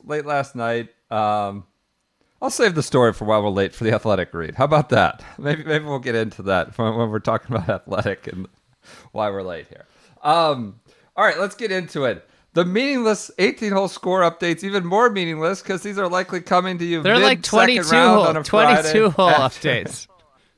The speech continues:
Speaker 1: <laughs> Anyways, uh, our first round leader at the Women's P G A Championship was Lizette Salas. She has already been tied, as of this recording,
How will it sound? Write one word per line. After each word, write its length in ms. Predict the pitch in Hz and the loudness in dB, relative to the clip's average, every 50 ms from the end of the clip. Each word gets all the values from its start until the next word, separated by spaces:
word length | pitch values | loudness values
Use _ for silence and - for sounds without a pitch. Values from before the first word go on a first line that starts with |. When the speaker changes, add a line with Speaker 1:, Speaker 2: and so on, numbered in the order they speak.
| _ _ _ _ _ _ _ _ _ _ _ _ _ - | _ _ _ _ _ _ _ _ _ _ _ _ _ -20
Speaker 1:
<laughs> 60 | - - _ _ _ _ _ _ _ _ _ _ _ _ _ _ _ - | -20 -20 _ _ _ _ _ _ _ _ _ _ _ _ _ _ _ -6
Anyways, 520 | - 180 214 214 190 170 151 147 - - _ _ _ _ _ _ _ _ _ _ _ | -4 -2 -2 0 0 0 -2 -2 -6 -10 _ _ _ _ _ _ _ _ _ _ _
uh, 200 | - 147 165 175 - - - | 2 4 4 4 2 0 0
our 160 | 180 165 165 | 2 2 2
first 440 | 165 - - 214 233 277 - - - | 0 0 2 2 2 2 0 -2 -4
round 300 | 202 180 170 160 147 143 | 0 2 2 2 2 0
leader 240 | 135 131 127 127 123 | -2 -2 0 0 -2
at 120 | 120 120 | -2 -2
the 100 | - 131 | -4 -6
Women's 380 | 123 127 160 185 196 180 147 - | -4 -2 -2 -2 -4 -6 -10 -10
P 160 | _ 147 139 | _ -8 -8
G 140 | 131 135 131 | -6 -4 -6
A 60 | 120 | -6
Championship 720 | 120 - - 127 127 123 131 120 107 - - 110 101 _ - | -6 -6 -6 -6 -6 -6 -8 -10 -10 -10 -10 -12 -10 _ -8
was 220 | 113 117 110 - | -8 -8 -8 -8
Lizette 640 | 127 120 127 127 107 104 117 135 156 180 - - - _ _ _ _ _ _ - | -8 -6 -6 -6 -6 -2 -2 0 0 -2 -4 -10 -20 _ _ _ _ _ _ -20
Salas. 760 | - - - - 143 139 160 156 135 101 73 - - - - 123 | -20 -12 -6 -2 2 2 4 2 2 0 -6 -10 -14 -20 -20 -20
She 180 | - - 139 | -12 -8 -6
has 140 | 135 127 131 | -6 -6 -4
already 300 | 147 160 175 175 170 160 | -4 -2 -2 -2 -4 -4
been 220 | 143 139 131 123 | -6 -8 -8 -8
tied, 540 | 120 - 147 143 143 147 156 165 170 156 - - | -6 -4 0 0 2 2 2 0 -2 -4 -4 -2
as 220 | 135 139 139 131 | 0 0 0 0
of 100 | 127 127 | -4 -8
this 180 | 127 120 - - | -10 -10 -10 -12
recording, 500 | 120 - - 143 143 156 170 175 175 | -14 -10 -6 -4 -4 -4 -4 -6 -10